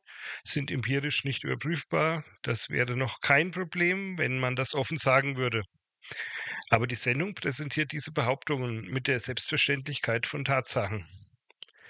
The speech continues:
Für kritische Rückfragen oder gar Widerspruch ist kein Platz. Auf direkte Anfragen bei den Verkündern bekommt man, wenn überhaupt, Metaphern, die altbekannten Ausflüchte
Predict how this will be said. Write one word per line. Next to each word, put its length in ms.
Für 160
kritische 460
Rückfragen 760
oder 280
gar 200
Widerspruch 600
ist 220
kein 180
Platz. 480
Auf 220
direkte 480
Anfragen 720
bei 100
den 160
Verkündern 580
bekommt 420
man, 220
wenn 120
überhaupt, 580
Metaphern, 640
die 100
altbekannten 640
Ausflüchte 680